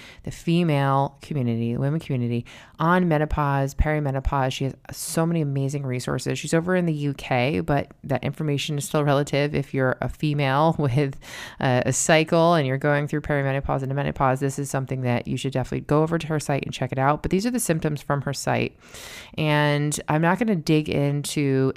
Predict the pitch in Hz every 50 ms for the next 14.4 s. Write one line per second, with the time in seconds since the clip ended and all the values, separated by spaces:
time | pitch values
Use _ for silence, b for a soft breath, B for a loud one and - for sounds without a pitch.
0 | - - 143 143 139 147 147 143 139 - - 143 139 135 139 135 135 131 131 113
1 | - 120 123 123 123 123 120 123 131 131 135 139 139 - - 135 - - 139 139
2 | 131 127 127 120 120 131 147 151 156 - 185 190 196 202 202 202 202 B B B
3 | B B B B - 143 135 127 127 127 - - 147 - 160 160 151 151 147 143
4 | 139 - - - - - - _ _ - - 160 156 151 151 151 165 170 165 147
5 | 131 131 127 127 123 120 - 123 123 120 - 123 117 113 110 110 113 - - 143
6 | 143 139 - 143 139 131 139 135 135 - - - 156 143 139 139 - 143 131 -
7 | 147 139 - 143 131 131 123 - 131 131 - 127 120 117 - - 127 127 127 127
8 | 123 120 120 120 120 113 120 131 131 123 - - - - - _ _ - 147 135
9 | 127 127 - - - 147 147 135 - - - 175 170 160 - 139 123 120 120 -
10 | 127 123 135 123 123 113 110 110 - 107 - - - - - - - - - -
11 | - - - - - - 127 131 131 - 127 127 - - 135 139 135 226 262 311
12 | 330 285 233 220 214 208 208 202 - 170 151 151 147 143 - 156 147 - 143 135
13 | 127 127 127 - - 127 123 120 120 113 110 110 113 120 113 107 110 110 113 -
14 | 151 139 135 - 113 - -